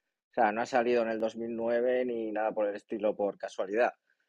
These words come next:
Ha salido después de muchos intentos y, y en ese documental vas a ver mucho mejor de dónde viene Bitcoin y quiénes son las personas que estaban detrás, por decirlo de alguna manera, o que podrían estar detrás. Lo del tema de la computa-, computación cuántica,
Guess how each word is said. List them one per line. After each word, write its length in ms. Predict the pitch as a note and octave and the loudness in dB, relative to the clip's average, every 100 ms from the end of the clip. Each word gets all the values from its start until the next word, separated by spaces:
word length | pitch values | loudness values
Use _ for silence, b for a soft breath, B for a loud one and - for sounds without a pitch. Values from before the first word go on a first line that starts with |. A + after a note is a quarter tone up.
| _ - | _ -6
Ha 100 | G#2 | -2
salido 400 | B2+ A2+ B2 C3+ | 0 2 4 4
después 380 | B2 - B2 A#2+ | 2 -2 -6 -4
de 100 | A#2+ | -6
muchos 460 | A#2 B2 - A#2+ | -6 -6 -6 -6
intentos 680 | B2+ A#2+ C3 C3 D3+ D#3 - | -8 0 0 0 -2 -2 -2
y, 200 | A2+ A2+ | -6 -4
y 140 | A2 | -4
en 80 | A2+ | -4
ese 140 | A#2+ | 0
documental 540 | C3 C3 C3 A#2 A#2+ C3+ | 0 0 -4 0 2 2
vas 180 | B2 A#2 | 2 2
a 60 | |
ver 140 | A#2 A2+ | 2 0
mucho 400 | A#2 B2 - C3 | -4 -6 -6 -6
mejor 420 | B2 - B2 C3+ | -8 0 2 4
de 80 | A#2+ | 4
dónde 240 | A2 A#2 | 2 0
viene 160 | A#2 A2+ | 0 -2
Bitcoin 680 | G#2+ - A2+ B2+ D3 E3 _ _ _ _ | -4 -2 2 2 0 -6 _ _ _ _
y 140 | A#2+ | -2
quiénes 220 | A#2 C3 C#3 | 0 0 2
son 100 | C3 | 0
las 120 | B2 | 0
personas 560 | A#2+ A#2 C3 A#2+ C#3 | -2 -2 -2 -2 -2
que 60 | - | -4
estaban 400 | A2+ A2+ A2+ A2+ | -2 0 0 0
detrás, 460 | G#2+ - A2+ B2+ - | -2 0 2 2 0
por 140 | A#2+ | -4
decirlo 180 | A2+ A#2 | -2 -2
de 80 | A2+ | -2
alguna 120 | A2+ | -2
manera, 360 | A2 A2+ B2+ | 0 2 2
o 60 | B2+ | 0
que 120 | A#2 | -4
podrían 360 | G#2+ G#2+ G#2+ G#2+ | -2 0 0 -6
estar 220 | - G#2+ | -6 -2
detrás. 460 | G2+ F#2 F#2 - _ _ _ _ _ _ _ | -2 -2 -4 -4 _ _ _ _ _ _ _
Lo 220 | A#2+ B2 | -2 0
del 180 | B2+ A#2+ | 0 0
tema 220 | C#3+ D3 | -2 0
de 60 | E3 | 0
la 100 | D#3 | 0
computa-, 500 | D3 C#3 C#3 B2+ B2 | -4 -8 -4 -2 -4
computación 580 | B2+ C3 B2+ A#2+ C3 A#2+ | -6 -8 -4 -2 -4 -4
cuántica, 680 | A2+ A#2+ A#2+ D3 - F#3+ | -2 -2 -2 -4 2 0